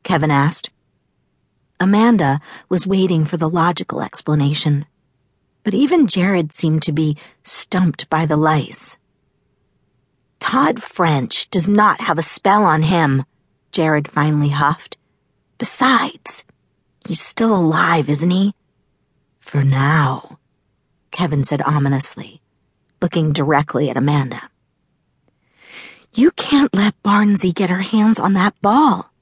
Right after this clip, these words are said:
Laura pointed out what Amanda already knew. Amanda wasn't entirely convinced that Todd French was suffering at the hands of Missus Barnes, but she didn't want to take any chances either.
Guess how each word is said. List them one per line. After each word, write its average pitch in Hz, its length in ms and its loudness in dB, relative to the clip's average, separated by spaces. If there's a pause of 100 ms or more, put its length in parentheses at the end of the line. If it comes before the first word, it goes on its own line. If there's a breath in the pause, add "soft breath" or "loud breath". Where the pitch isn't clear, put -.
(640)
Laura 208 280 2
pointed 208 440 2
out 180 200 4
what 160 120 0
Amanda 156 340 2
already 165 480 2
knew. 165 420 0 (960)
Amanda 214 600 2 (360 loud breath)
wasn't 330 280 0
entirely 226 640 0
convinced 170 560 0
that - 160 -6
Todd 180 400 -2
French 170 480 -2
was 151 120 -2
suffering 151 520 0
at 147 80 -4
the 156 80 0
hands 165 260 0
of 147 100 -2
Missus 151 300 -2
Barnes, 139 640 0 (720)
but - 180 -6
she - 140 -4
didn't 330 220 2
want 220 120 4
to 190 60 0
take - 240 -2
any 190 140 -2
chances 202 480 0
either. 208 460 -2